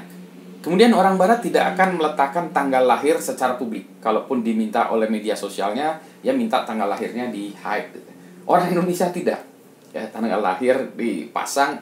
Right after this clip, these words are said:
tanggal lahirnya asli gitu ya. Ketika saya tanyakan, "Kenapa kamu di-, me-, me-, apa, menuliskan tanggal lahir asli?" Alasannya sederhana, "Supaya kalau saya ulang tahun, dapat ucapan selamat ulang tahun, Pak." <laughs> Simple kan ya?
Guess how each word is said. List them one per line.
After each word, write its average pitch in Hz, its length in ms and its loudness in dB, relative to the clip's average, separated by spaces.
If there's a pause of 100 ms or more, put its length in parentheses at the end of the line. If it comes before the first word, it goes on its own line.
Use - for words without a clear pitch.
(160)
tanggal 107 240 -2
lahirnya 110 400 -4
asli 151 400 -4
gitu 90 160 -6
ya. - 40 -14 (920)
Ketika 151 240 2
saya 151 160 4
tanyakan, 156 400 -4
"Kenapa 226 320 2
kamu 196 240 2
di-, - 160 -6
me-, 156 240 6 (240)
me-, 143 160 0
apa, 170 160 2
menuliskan 139 400 -2
tanggal 127 240 0
lahir 120 160 0
asli?" 101 400 -6 (640)
Alasannya 202 400 -2
sederhana, 180 400 -4 (320)
"Supaya 135 320 -4
kalau 127 240 -2
saya 120 320 -6
ulang 110 240 -2
tahun, 156 320 -2 (560)
dapat - 320 -10
ucapan 120 400 -8
selamat 123 480 -6
ulang 156 160 -4
tahun, 202 240 -2
Pak." 185 200 -2 (360)
<laughs> - 400 -20
Simple 208 320 2
kan - 160 0
ya? 170 160 -6